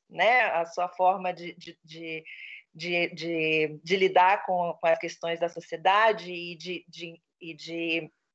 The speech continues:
e de melhorar a qualidade de vida. E aí, então, a, a minha coragem hoje é muito alimentada, é, por, por, pelos resultados que eu vejo hoje, né?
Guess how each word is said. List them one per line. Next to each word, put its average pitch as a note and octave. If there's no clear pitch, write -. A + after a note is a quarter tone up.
e D#3+
de E3+
melhorar F#3
a -
qualidade E3+
de D#3+
vida. G3+
E G#3
aí, G#3+
então, B3
a, C4+
a A3
minha A3
coragem A3
hoje G#3
é A#3
muito G#3+
alimentada, G3+
é, E3+
por, G#3
por, G#3
pelos A3
resultados C4
que B3+
eu A#3+
vejo F#3
hoje, D3+
né? E3+